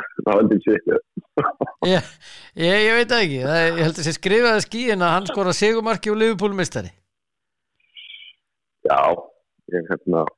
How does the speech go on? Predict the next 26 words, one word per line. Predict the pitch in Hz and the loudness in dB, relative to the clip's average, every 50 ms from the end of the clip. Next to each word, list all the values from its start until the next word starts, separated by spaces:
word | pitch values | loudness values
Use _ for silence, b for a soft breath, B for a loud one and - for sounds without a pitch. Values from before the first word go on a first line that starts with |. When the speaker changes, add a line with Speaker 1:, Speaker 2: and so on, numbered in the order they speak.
| _ _ _ | _ _ _
Speaker 1:
við | - - 90 - | -2 -2 -2 0
skulum | - 98 98 101 | 0 2 2 2
vona | 101 95 87 82 | 2 2 0 0
það. | 78 73 - - | 0 -2 -4 -4
Það | _ - - 90 90 87 | _ -2 0 2 2 2
er | 85 - | 0 0
bara, | - 80 76 76 - - _ _ _ _ _ - | -2 0 0 0 -2 -6 _ _ _ _ _ -6
væri | - - 87 80 - 82 67 - - - _ _ _ b b b b b b b _ _ _ _ _ _ _ - | -2 0 2 2 2 2 0 -2 -4 -12 _ _ _ b b b b b b b _ _ _ _ _ _ _ -2
stórkostlegur | 127 131 123 - - 104 - - 95 95 95 98 | 0 0 0 0 0 -2 0 2 2 2 2 2
endir | 95 - - - 95 87 | 0 0 0 0 2 2
á, | 87 85 | 2 2
á | - - - - 82 78 - - _ | 0 -2 -2 -2 -2 -2 -4 -6 _
alveg | - - 85 78 82 - - - _ _ _ _ _ - | -6 -4 -4 -2 -2 -4 -4 -6 _ _ _ _ _ -18
svakalega | - - - - - - 80 80 78 - | -18 -16 -16 -16 -6 -2 0 0 2 2
góðu | 78 78 78 - | 0 0 0 -2
Speaker 2:
Já. | - - - 143 - | -4 -6 -6 -2 0
Speaker 1:
sísoni. | - 87 - - 71 71 67 - - _ B B B B B B | 2 2 2 2 0 0 -2 -6 -10 _ B B B B B B
Speaker 2:
Það | B - 156 156 147 | B -6 -6 -4 -2
þýðir | 170 170 165 147 | -2 -2 0 0
það | 165 160 160 | 0 0 0
að | 147 135 | 2 0
hækka | 156 190 - - - 156 139 | 0 -2 -2 -2 -4 -4 -2
töluvert | - 190 196 185 165 143 123 107 - 123 | 0 -2 -2 0 0 -2 -2 -2 -4 -4
verðmiðin | 110 139 170 208 220 226 226 226 226 220 220 | -2 -2 -2 -2 -4 -4 -2 -2 0 0 0
á | 220 | 0
honum | 220 220 214 214 220 214 | 0 0 0 -2 -4 -4